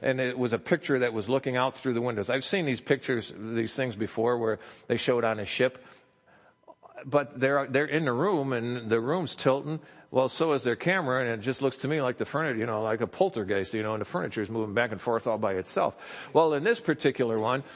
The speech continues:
it was showing out through the windows. And so you could see the sea, and you could see not only how rough it is, but you could tell when this ship tipped then, and all of the furniture goes sliding and things. And I thought, and I could hear somebody saying, "Are you okay? Are you okay?"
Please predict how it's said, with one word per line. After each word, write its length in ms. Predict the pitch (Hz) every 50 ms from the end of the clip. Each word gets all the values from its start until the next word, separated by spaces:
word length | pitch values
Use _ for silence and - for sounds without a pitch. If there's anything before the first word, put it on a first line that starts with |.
| - -
it 140 | 156 175
was 160 | 165 156 143 -
showing 460 | - - - 202 196 180 160 156 151
out 220 | - 156 165 151 -
through 240 | - - 170 165
the 100 | 147 135
windows. 600 | 127 135 202 269 247 180 120 95 80 80 - - - - - - - - - -
And 140 | - 147 139
so 80 | -
you 160 | 190 180 170 151
could 160 | - 156 131
see 240 | - - 202 208 190
the 260 | 151 143 123 113 104
sea, 600 | - - - - 277 285 262 185 127 101 87 - - - - _ _ _ _ -
and 280 | - 143 143 131 139
you 80 | 151 160
could 160 | 156 151 120
see 160 | - - 165
not 180 | 151 143 139 135
only 140 | 139 139 131
how 120 | 123 117
rough 260 | 113 120 156 185 -
it 100 | 131 117
is, 120 | 127 127 110
but 180 | 104 127 123
you 140 | 131 139 147
could 160 | - 135 110
tell 300 | - - 220 240 208 143
when 120 | 131 127 127
this 160 | 120 117 113
ship 280 | - - 147 123 - -
tipped 300 | - - 123 107 - -
then, 240 | 120 113 107 95 90 - - - - -
and 200 | 135 139 147 139
all 220 | 139 143 143 139
of 80 | 131 127
the 100 | 127 117
furniture 440 | - - 147 135 127 117 - 131 123
goes 220 | 113 120 117 113
sliding 600 | - - - 123 117 113 113 113 110 110 107 104 95 - - - -
and 200 | - 123 131 117
things. 200 | 110 131 123 113 - - - - -
And 140 | - 127 127
I 80 | 127 123
thought, 340 | - 135 120 117 - - - - - _ _ _ _ - - 85
and 260 | - - - 135 127
I 80 | 127
could 160 | 127 - 135 120
hear 160 | 147 180 165
somebody 320 | - - 143 127 123 120
saying, 220 | 113 - 113 95 90
"Are 60 | 95
you 180 | 104 120 123
okay? 260 | 113 - - 117 143 151
Are 100 | 107 101
you 120 | 107 117
okay?" 100 | 117 131